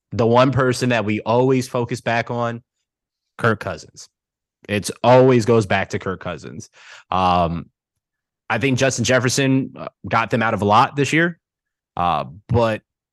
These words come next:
when it comes to crunch time, prime time, Kurt, the numbers are there, doesn't really live up to it. And I'm not putting this all on him because the defense couldn't stop a nosebleed either. So very interesting game. It was a really, really good game. Uh,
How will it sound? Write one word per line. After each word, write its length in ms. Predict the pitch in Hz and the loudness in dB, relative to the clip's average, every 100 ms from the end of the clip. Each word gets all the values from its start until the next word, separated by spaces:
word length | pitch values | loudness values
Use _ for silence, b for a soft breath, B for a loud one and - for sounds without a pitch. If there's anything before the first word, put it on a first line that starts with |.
| _ _ _ _ _ _ _ | _ _ _ _ _ _ _
when 360 | 107 98 107 120 | -12 -6 -2 -2
it 80 | 113 | -4
comes 280 | 127 127 | -4 -4
to 80 | 127 | -6
crunch 320 | - 131 135 | -4 -4 -4
time, 380 | - 139 143 139 | -4 -2 -2 -4
prime 340 | 131 135 139 139 | -4 -2 -2 -4
time, 440 | 139 139 143 139 | -6 -4 -6 -10
Kurt, 340 | - 151 151 - _ _ - | -8 -6 -6 -10 _ _ -12
the 60 | 104 | -6
numbers 300 | 120 123 123 | -4 -4 -6
are 40 | |
there, 460 | 123 127 123 117 - _ _ _ _ _ - | -8 -6 -6 -8 -12 _ _ _ _ _ -4
doesn't 240 | 131 123 117 | -2 -2 -4
really 220 | 117 110 | -4 -4
live 160 | 110 | -4
up 160 | 113 110 | -4 -6
to 140 | 123 | -8
it. 60 | 113 | -8
And 80 | 104 | -6
I'm 120 | 107 | -6
not 200 | 135 123 | -4 -4
putting 200 | - 127 | -6 -8
this 140 | 113 - | -8 -10
all 260 | 104 110 | -6 -6
on 80 | 104 | -8
him 180 | 95 104 | -10 -12
because 240 | 95 107 95 | -10 -10 -10
the 60 | |
defense 560 | 92 110 - 104 92 - _ _ _ _ - | -8 -6 -4 -6 -6 -14 _ _ _ _ -10
couldn't 160 | 135 104 | -8 -6
stop 260 | - 101 98 | -4 -6 -4
a 60 | |
nosebleed 500 | 95 98 90 95 85 | -2 -2 -2 -8 -10
either. 400 | - 101 71 - _ - | -10 -12 -14 -18 _ -8
So 640 | - 110 101 101 95 92 b b b b b b b _ _ _ _ _ _ _ _ _ _ _ | -2 0 2 2 0 -2 b b b b b b b _ _ _ _ _ _ _ _ _ _ _
very 280 | 147 208 196 | 4 6 6
interesting 320 | 170 156 170 | 2 0 0
game. 320 | 147 160 165 151 | 2 2 2 0
It 40 | |
was 120 | 123 | 0
a 40 | 123 | 2
really, 200 | 131 123 | 2 2
really 160 | 120 | 0
good 180 | 113 113 | -2 -2
game. 380 | 120 123 120 120 | -2 -4 -4 -6
Uh, 360 | 113 107 104 | -2 0 0